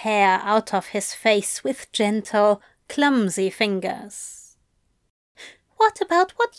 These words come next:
you want?" Crowley tilted the sleeve in his hand,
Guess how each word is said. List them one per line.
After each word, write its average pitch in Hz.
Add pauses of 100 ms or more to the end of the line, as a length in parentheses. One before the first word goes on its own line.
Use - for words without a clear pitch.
(140)
you 453
want?" 202 (2500)
Crowley 233
tilted 320
the 208
sleeve 220
in 208
his 196 (100)
hand, 226